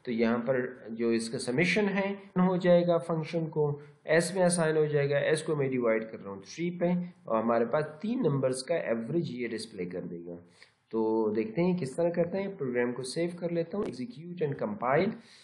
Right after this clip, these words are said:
अच्छा, यहाँ पर कह रहे हैं कि, अ, इस function, इस function में error आ रहा है prototype, अ, calling statement में। Calling statement में क्यों error आ रहा है?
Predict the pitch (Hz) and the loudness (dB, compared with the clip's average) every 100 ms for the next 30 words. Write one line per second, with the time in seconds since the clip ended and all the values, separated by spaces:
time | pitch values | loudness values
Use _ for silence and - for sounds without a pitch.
0 | - _ _ _ _ _ _ _ _ _ | -20 _ _ _ _ _ _ _ _ _
1 | _ - - 120 110 110 101 104 127 165 | _ -20 -14 -6 -4 -2 -2 0 4 4
2 | 175 175 170 127 143 180 180 151 143 156 | 4 2 4 4 4 0 0 0 2 2
3 | 170 180 175 - 143 143 - 160 - 160 | 2 0 -4 0 2 2 0 -4 -2 -2
4 | 147 - 104 90 - 127 - 151 156 196 | -2 -4 -4 -6 -10 -12 -4 -4 -2 -4
5 | 190 175 107 120 110 69 101 90 87 87 | -2 0 2 2 2 0 0 0 -2 -4
6 | - 143 151 147 107 92 90 - 87 - | -4 0 2 2 2 0 -2 -6 -12 -6
7 | 110 107 104 104 107 101 104 151 175 175 | 0 2 2 2 2 0 2 4 6 4
8 | - 120 95 98 92 90 90 - - _ | 2 -4 -4 -6 -4 -4 -4 -8 -20 _
9 | - 143 180 190 - 170 170 175 175 170 | 6 6 8 4 0 -2 0 2 4 2
10 | 185 208 180 165 156 147 147 151 147 | 0 2 4 4 6 6 6 4 0